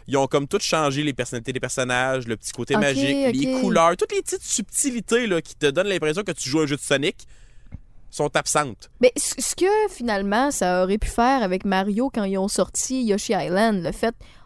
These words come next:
Speaker 2: on en parlait, c'était plus fluffy, les couleurs étaient plus, étaient plus fades, étaient plus, étaient, c'était moins carré, c'était plus
Speaker 1: Ouais.
Speaker 2: rond comme graphique.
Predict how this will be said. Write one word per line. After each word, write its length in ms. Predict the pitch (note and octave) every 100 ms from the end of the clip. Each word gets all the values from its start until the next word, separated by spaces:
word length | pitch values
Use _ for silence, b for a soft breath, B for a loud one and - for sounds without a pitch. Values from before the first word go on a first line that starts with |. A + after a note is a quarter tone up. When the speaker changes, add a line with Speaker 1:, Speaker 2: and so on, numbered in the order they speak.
| b
Speaker 2:
on 140 | G#3 G3+
en 80 |
parlait, 320 | G3 F#3 A#3+ A#3+
c'était 180 | -
plus 140 | G3 G#3+
fluffy, 600 | - G#3+ G3+ C#4 D4 D4+
les 100 | A#3+
couleurs 220 | A3 A3
étaient 160 | A#3 G3+
plus, 260 | G#3 G3 -
étaient 180 | G#3 A3
plus 460 | - A#3 C4 B3 -
fades, 540 | - - A#3+ D4 D4+
étaient 160 | G#3+ G3+
plus, 280 | G#3 A3 A3+ b b b -
étaient, 380 | G3+ G3 G#3
c'était 200 | G#3 A#3
moins 180 | A3 B3
carré, 400 | - B3 G#3+ B3
c'était 180 | B3 G#3
plus 200 | A3 G#3+
Speaker 1:
Ouais. 80 | F#3+
Speaker 2:
rond 260 | G#3+ C4+
comme 160 | B3 A3
graphique. 460 | F#3+ F#3 - D4